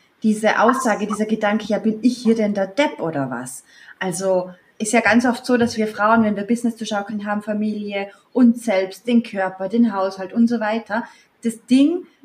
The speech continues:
dieses ganze System würde nicht laufen, würde nicht wachsen, würde nicht gedeihen, wenn wir nicht diese Urkraft des Weiblichen hätten, wo wir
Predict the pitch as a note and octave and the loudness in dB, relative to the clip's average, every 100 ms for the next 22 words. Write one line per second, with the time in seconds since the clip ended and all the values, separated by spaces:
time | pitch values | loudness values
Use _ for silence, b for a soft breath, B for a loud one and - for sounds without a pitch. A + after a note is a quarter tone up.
0 | _ C#4+ B3 - G3+ A#3+ C#4 C4+ C4+ - | _ 0 0 0 0 0 0 -2 -4 -4
1 | G#3+ B3 A#3 A3 B3+ D4+ C#4 B3 B3+ - | 2 4 4 4 4 4 6 6 4 -4
2 | E3+ E3 A3+ - A#3+ A3+ B3+ B3+ B3 - | -8 -6 -6 0 0 2 2 2 2 -2
3 | F3+ F#3+ - B3+ A3+ A#3 B3 A#3 G#3+ A#3 | -6 -6 -4 0 2 2 2 2 0 -8
4 | G#3 F#3+ E3+ E3 F3 F#3+ A3+ E4+ - b | -6 -4 -4 -4 -6 -2 0 -2 -6 b
5 | b - A3 B3+ C4+ C#4 B3+ B3+ - b | b -4 2 4 4 4 4 4 -4 b
6 | b b - G#3+ G3 G3 - A#3 E4 - | b b -10 -8 -6 -8 0 2 2 -2
7 | C4 A#3 - F#3+ - F3+ G#3 C#4 C4 A#3+ | -4 -4 -4 -12 -4 -4 2 0 4 4
8 | A#3+ A#3 A#3 A3 A3+ A3 A3+ | 2 2 2 2 0 0 0